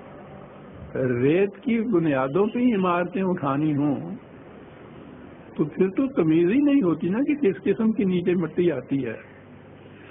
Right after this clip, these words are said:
कहा कि देखिए ना, यहाँ वो लैलतुल मुबारक लिखा हुआ है ना, रात, बड़ी मुबारक रात,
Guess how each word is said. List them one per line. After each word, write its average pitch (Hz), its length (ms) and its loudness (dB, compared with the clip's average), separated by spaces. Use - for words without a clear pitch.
कहा 165 200 2
कि 254 120 2
देखिए 240 340 2
ना, 294 140 4
यहाँ 240 320 2
वो 247 100 4
लैलतुल 220 460 2
मुबारक 190 520 0
लिखा 202 340 2
हुआ 208 180 2
है 196 60 -2
ना, 294 100 0
रात, 156 580 -2
बड़ी 165 200 4
मुबारक 156 440 0
रात, 139 360 0